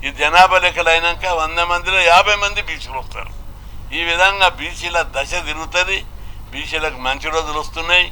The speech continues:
కాబట్టి బీసీలు మంచి రోజులు వస్తున్నాయని దుప్పటిగా పడుకోవద్దు, మళ్ళా యుద్ధం చేయాలి.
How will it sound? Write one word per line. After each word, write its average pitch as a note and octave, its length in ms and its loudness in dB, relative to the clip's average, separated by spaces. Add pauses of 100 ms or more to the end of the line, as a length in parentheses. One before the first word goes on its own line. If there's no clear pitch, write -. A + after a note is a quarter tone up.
(460)
కాబట్టి D3+ 380 2 (100)
బీసీలు D#3 460 -2 (540)
మంచి D#3 300 2
రోజులు F3 280 2
వస్తున్నాయని D#3+ 560 0
దుప్పటిగా D#3+ 420 -2 (120)
పడుకోవద్దు, C3 580 -4 (840)
మళ్ళా D#3 220 6 (100)
యుద్ధం F3+ 260 0 (120)
చేయాలి. D#3 400 8